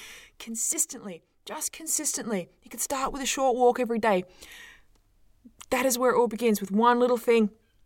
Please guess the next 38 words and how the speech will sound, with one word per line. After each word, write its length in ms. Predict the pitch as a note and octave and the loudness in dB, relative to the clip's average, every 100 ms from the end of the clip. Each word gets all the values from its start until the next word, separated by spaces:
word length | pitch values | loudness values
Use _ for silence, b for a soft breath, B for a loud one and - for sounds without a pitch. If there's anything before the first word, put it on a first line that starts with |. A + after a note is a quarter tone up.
| _ _ _ - | _ _ _ -6
And 120 | A#3 | 0
whether 200 | B3+ B3 | 2 2
you 120 | B3 | -2
try 300 | A#3+ D4 B3+ | -6 -2 2
out 100 | C4 | 2
some 200 | - B3 | 0 -2
training 760 | A3+ C4 A#3 B3 A#3+ A#3 A#3+ B3 | -6 -4 -4 -2 -4 -6 -4 -2
exercises 640 | - A3+ - - B3 B3 A#3 | 0 -2 0 2 2 2 -2
from 320 | - B3+ B3 - | 0 4 4 2
our 420 | F#3+ G#3 G3+ G3 | 2 6 6 4
exercise 480 | - G#3+ G#3+ G#3 F#3 | 2 -2 0 0 0
library, 520 | B3+ C4+ C4+ C4 C4 | 2 2 4 2 -2
again, 240 | A#3 G#3+ G#3 | 0 0 0
they 100 | F3+ | 0
are 80 | |
on 220 | - B3 A#3+ | 2 2 4
our 120 | B3+ | 2
website, 460 | B3 A#3+ C4 C4 B3 B B B B | 2 0 2 2 2 B B B B
or 260 | D#4 D#4 D#4 | 2 4 4
whether 180 | C#4+ | 0
you 60 | C4 | -2
get 140 | A3+ | -4
in 60 | A3+ | -4
touch 340 | - C#4+ - | -2 -2 -2
with 120 | C4 B3+ | -6 -4
us 220 | C#4 - | -2 -4
and 140 | B3 | -6
look 120 | B3 | -8
at 60 | A3+ | -8
how 240 | A3+ B3+ | -8 -6
we 140 | A#3+ B3+ | -6 -6
can 120 | A#3 | -8
support 460 | A3 - - C#4+ - | -8 -8 -4 -2 0
you 320 | B3+ C#4 C#4 B B B B - | -2 -2 -4 B B B B 2
a 140 | B3+ | 2
little 240 | C#4 C#4+ | 2 -2
more 260 | B3+ B3+ C4 | -2 0 2
directly, 680 | A3+ A3 B3 B3 C4+ C4 | 2 4 2 2 -2 -2